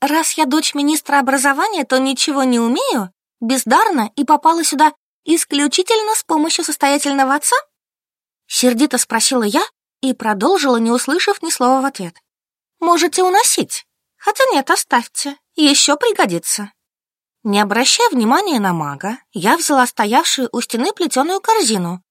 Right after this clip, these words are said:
положила в неё пять книг. Чтобы не скакать впустую вверх-вниз, повесила на изгиб локтя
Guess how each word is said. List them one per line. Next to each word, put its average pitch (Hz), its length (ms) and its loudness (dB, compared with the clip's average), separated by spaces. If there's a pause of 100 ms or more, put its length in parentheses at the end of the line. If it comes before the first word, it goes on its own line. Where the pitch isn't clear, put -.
(120)
положила 202 420 2
в 427 60 -4
неё 269 220 -4
пять 277 220 -6
книг. 220 380 -6 (420)
Чтобы 285 420 -2
не 302 120 -2
скакать - 460 -2
впустую 381 520 -2
вверх-вниз, 226 600 -4 (340)
повесила 220 460 0
на 208 160 0
изгиб 185 280 -6
локтя 254 420 -2